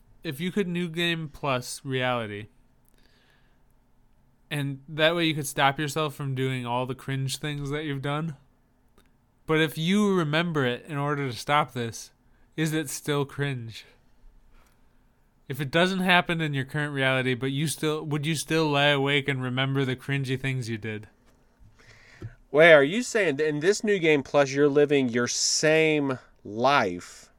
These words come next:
Speaker 2: but with all the knowledge that you got in the first life?
Speaker 1: Yeah, that's what I think about. That's the scenario
Speaker 2: Okay.
Speaker 1: I imagine.
Speaker 2: Okay, see, I was thinking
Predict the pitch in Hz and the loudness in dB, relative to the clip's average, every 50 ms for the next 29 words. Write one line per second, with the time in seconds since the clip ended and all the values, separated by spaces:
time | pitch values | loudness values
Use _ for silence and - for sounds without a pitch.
0 | _ _ _ _ _ _ _ _ _ _ _ _ _ _ _ _ _ - 117 113 | _ _ _ _ _ _ _ _ _ _ _ _ _ _ _ _ _ 2 4 4
1 | 110 107 120 117 117 123 127 131 117 120 117 113 117 120 120 120 117 117 113 107 | 4 2 0 2 4 4 4 4 4 4 2 2 2 2 2 4 2 2 0 0
2 | 101 113 107 - - 104 107 110 107 104 98 90 - - 117 110 101 - - 85 | -2 -4 -4 -4 -4 -2 0 0 0 0 -2 -6 -6 -4 -4 -4 -4 -4 -6 -8
3 | 80 76 69 65 - - 151 147 151 151 139 131 123 139 151 156 - - 175 151 | -6 -6 -8 -10 -10 -6 -2 2 4 4 4 4 4 2 2 2 0 -2 0 2
4 | 143 131 127 131 131 127 117 107 101 104 95 104 98 98 - 120 127 139 143 - | 4 4 2 2 0 -6 -10 -10 -10 -12 -12 -12 -14 -14 -8 -4 -2 -2 -2 -4
5 | - 151 135 - 147 135 120 123 127 127 123 120 117 117 113 117 117 117 113 104 | -6 -8 -8 -4 -2 2 4 4 4 2 2 0 0 0 0 0 0 0 -2 -4
6 | 101 101 101 101 95 101 95 95 - _ _ _ _ - 135 139 131 - 120 92 | -6 -8 -8 -10 -12 -14 -16 -16 -18 _ _ _ _ 2 2 2 2 0 -2 -4
7 | 87 - - 123 123 - 131 143 165 180 170 147 - - 147 135 123 - 120 113 | -4 -2 -2 -2 -2 2 4 4 6 6 4 2 0 0 0 0 0 -2 -2 -2
8 | 107 101 | -4 -6